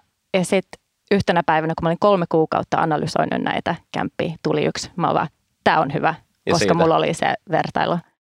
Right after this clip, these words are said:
Speaker 2: Maria, miten käytännössä, jos miettii tämmöstä niin kuin aivan noviisia asuntosijoittajaa, joka harkitsee tämmöisen uran aloittamista, niin miten siihen alkuun pääsee? Mitä te käytännössä pitäisi niin kuin osata tietää, kun lähtee miettimään tämmöstä asuntosijoittajan uraa?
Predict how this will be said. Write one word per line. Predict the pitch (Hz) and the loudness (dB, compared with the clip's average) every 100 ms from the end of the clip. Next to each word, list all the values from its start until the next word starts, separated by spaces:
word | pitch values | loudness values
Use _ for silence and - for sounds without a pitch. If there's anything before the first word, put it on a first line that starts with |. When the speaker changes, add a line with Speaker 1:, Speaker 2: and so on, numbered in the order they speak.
| _ | _
Speaker 2:
Maria, | _ 135 147 135 131 | _ 0 2 4 2
miten | 185 208 165 131 - | 2 2 2 2 0
käytännössä, | 147 139 127 120 - | 2 2 2 0 0
jos | 113 | 2
miettii | 123 120 110 104 | 2 2 2 0
tämmöstä | 107 101 98 | 0 -2 -4
niin | 98 101 | -2 -2
kuin | 104 | 0
aivan | 101 107 98 - | 0 2 0 -2
noviisia | 117 131 123 104 92 98 87 - - - - - - | 0 2 4 2 0 0 -2 -2 -10 -20 -20 -20 -4
asuntosijoittajaa, | 107 110 101 92 - 101 90 - 92 90 | -2 -2 -2 -2 0 0 0 -2 0 0
joka | 90 92 | -2 -6
harkitsee | - 110 110 101 - 95 | -2 -2 -2 -4 -2 -2
tämmöisen | 87 101 95 95 95 - - - | 0 -2 -2 -2 -4 -6 -14 -2
uran | 127 127 117 | 2 4 4
aloittamista, | 123 131 110 - 98 98 - | 4 4 2 2 -2 -4 -4
niin | 104 | -2
miten | 135 135 | 0 0
siihen | 117 110 113 | 0 2 2
alkuun | 117 101 95 90 | 2 2 -4 -2
pääsee? | 113 98 80 - 82 | 0 2 0 -2 -4
Mitä | 110 113 | -2 -2
te | |
käytännössä | - 113 107 - | 0 -2 -2 -4
pitäisi | 101 101 101 110 | -2 0 0 0
niin | 104 | -4
kuin | 104 101 | -2 0
osata | 120 113 104 95 - | 2 2 0 -4 -2
tietää, | 110 101 - 90 87 - - _ | 0 0 0 0 0 -4 -14 _
kun | 117 | 0
lähtee | 113 107 - 104 - | 2 0 0 -2 0
miettimään | 120 117 - 95 90 | 0 0 0 -2 -2
tämmöstä | 85 92 90 - 92 | -2 -4 -4 -4 -2
asuntosijoittajan | 107 117 104 95 - 95 87 - 90 - | 0 -2 -2 -4 -4 -4 -4 -4 -4 -2
uraa? | 110 78 - | -4 -4 -8